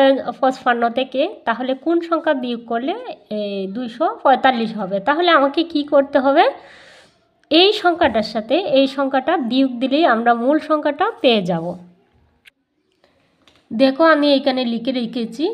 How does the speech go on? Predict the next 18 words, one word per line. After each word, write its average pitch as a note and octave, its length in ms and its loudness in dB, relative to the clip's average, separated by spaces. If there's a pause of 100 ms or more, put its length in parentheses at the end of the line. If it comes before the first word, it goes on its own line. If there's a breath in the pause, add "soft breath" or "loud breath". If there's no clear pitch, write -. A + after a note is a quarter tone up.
নির্ণয় C4 420 0
সংখ্যাটি। A#3+ 460 -4 (120)
এই D#4+ 200 2
সংখ্যার D#4 400 -2
সাথে D4+ 260 -2
তাহলে B3+ 320 0
আমাকে A#3 320 0 (180)
এই A#3 160 0
সংখ্যা A#3 340 -2
যদি, A#3 340 -6 (520 loud breath)
এ, A#3 120 2 (220)
আমি A3+ 260 0
বিয়োগ A#3+ 340 -2
করি, C4+ 240 0 (120)
তাহলে A3+ 360 0
আমি C4 280 -2
পেয়ে A3+ 280 -2
যাব A3 240 0